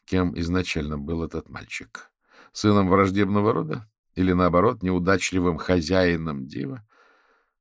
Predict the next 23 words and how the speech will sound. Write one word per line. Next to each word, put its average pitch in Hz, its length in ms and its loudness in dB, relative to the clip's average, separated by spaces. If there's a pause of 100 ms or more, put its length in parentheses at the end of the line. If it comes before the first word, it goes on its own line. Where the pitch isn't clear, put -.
Впрочем, - 420 0
сейчас 110 600 0
самому 92 460 0
диву 87 280 0
с - 80 -6
хозяином 71 680 -4
не 76 120 -10
повезло. 71 680 -12 (680)
Тот 143 220 0
вышел 110 320 0
в - 80 -10
костюме 95 460 0
то 95 100 0
ли 87 120 4
факира, 101 500 -4
то 80 140 -6
ли 73 140 -4
йога. 87 420 -2 (520)
Аверин 78 420 -2
в 76 40 -2
этом 76 220 -6
плохо 78 300 -6
разбирался. 73 680 -6